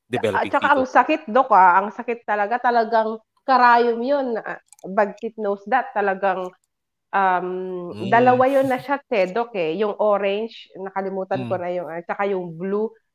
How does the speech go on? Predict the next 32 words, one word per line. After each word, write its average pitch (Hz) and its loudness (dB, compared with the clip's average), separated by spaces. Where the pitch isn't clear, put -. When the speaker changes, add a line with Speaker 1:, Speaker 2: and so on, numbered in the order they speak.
Speaker 1:
Mm. 113 -12
Speaker 2:
Ah, 202 0
ano 226 -4
yun 247 -2
eh, 185 -4
talagang 226 -2
ini-inject 214 -2
ko 247 0
yun 226 -2
sa 214 -8
katawan 185 -4
ko, 214 -4
ah, 165 -2
na 180 -6
every, 185 -6
Speaker 1:
Mm, 101 -14
mm. 104 -20
Speaker 2:
every 190 -4
day, 190 -2
two 233 -4
shots - -4
every 180 -6
day 180 -6
yan. 160 -2
Kaya 180 0
Speaker 1:
Mm. 175 -8
Speaker 2:
bago 208 0
nyo 226 -2
mara-, 208 -2
maranasan, 196 -6
mga 185 -10
kapatid, 202 -6